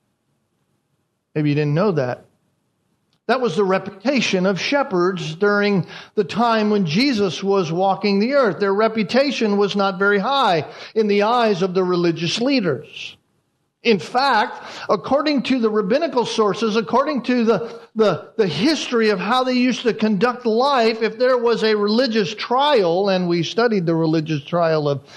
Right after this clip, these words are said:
Jesus Christ before the Sanhedrin,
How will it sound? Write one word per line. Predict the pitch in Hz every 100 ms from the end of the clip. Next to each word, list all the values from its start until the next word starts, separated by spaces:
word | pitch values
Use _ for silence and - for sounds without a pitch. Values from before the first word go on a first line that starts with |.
| - -
Jesus | 135 147 160 139 127
Christ | - 165 160 185 -
before | 143 170 165
the | 143
Sanhedrin, | 165 151 147 147 151 190 226